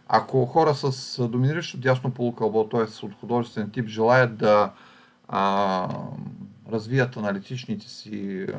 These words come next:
способности, ами ще трябва да се захванат с математика, химия, физика и така нататък, т.е. точни науки,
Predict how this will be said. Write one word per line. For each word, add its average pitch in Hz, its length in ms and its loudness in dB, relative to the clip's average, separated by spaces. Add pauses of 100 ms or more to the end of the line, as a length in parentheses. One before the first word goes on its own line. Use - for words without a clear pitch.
способности, - 640 2
ами 160 120 2
ще - 120 -8
трябва 143 180 6
да 120 80 4
се - 120 -6
захванат 127 440 2
с - 80 -6
математика, 113 840 4
химия, 117 500 4 (300)
физика 123 400 2
и 98 40 4
така 110 220 0
нататък, 123 420 0
т.е. 107 140 4
точни 104 420 0
науки, 107 460 0